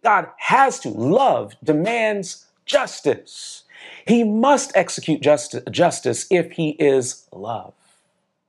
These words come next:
And so it's out of pain. This is not something he enjoys. He painfully executes justice. Now watch this. Look what happens.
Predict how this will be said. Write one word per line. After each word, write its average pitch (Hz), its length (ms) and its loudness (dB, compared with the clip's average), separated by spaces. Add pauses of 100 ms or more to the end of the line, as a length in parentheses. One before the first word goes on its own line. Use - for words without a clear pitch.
(680)
And 156 140 2
so 165 180 4
it's 156 180 -2
out 185 140 -2
of 180 220 -10
pain. 254 640 -2 (200)
This 226 200 -2
is 185 40 -6
not 208 160 2
something 190 280 0
he 190 120 2
enjoys. 214 840 4 (200)
He 196 320 -2
painfully 240 880 4
executes - 560 -6
justice. - 400 -2 (280)
Now 160 140 4
watch 247 340 0
this. 139 220 0
Look 254 160 0
what 247 100 4
happens. - 520 0